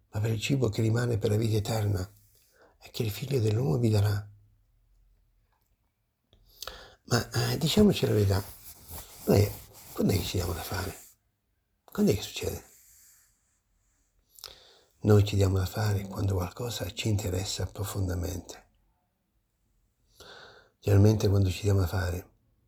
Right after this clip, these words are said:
quando fatica, quando facciamo fatica, quando ci impegniamo, è perché qualcosa o qualcuno ci interessa tantissimo. Quindi quando lo riteniamo essenziale.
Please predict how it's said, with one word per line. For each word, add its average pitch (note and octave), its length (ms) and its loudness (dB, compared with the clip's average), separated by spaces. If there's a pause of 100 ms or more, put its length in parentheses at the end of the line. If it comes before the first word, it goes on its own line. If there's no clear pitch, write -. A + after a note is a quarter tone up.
(420)
quando G2+ 240 0
fatica, F#2+ 600 -2 (920)
quando G#2 240 -2
facciamo G2+ 240 0
fatica, G2+ 320 4
quando G#2 260 2
ci G2+ 120 -2
impegniamo, F#2+ 560 0 (420)
è - 140 -12
perché G2+ 320 -4
qualcosa G#2 500 -2
o - 20 -4
qualcuno D3 520 -6
ci - 100 -12
interessa G2+ 400 -4
tantissimo. - 600 -10 (1120)
Quindi A2 260 0
quando A2+ 380 0
lo G#2 140 2
riteniamo B2 680 -2
essenziale. - 800 -8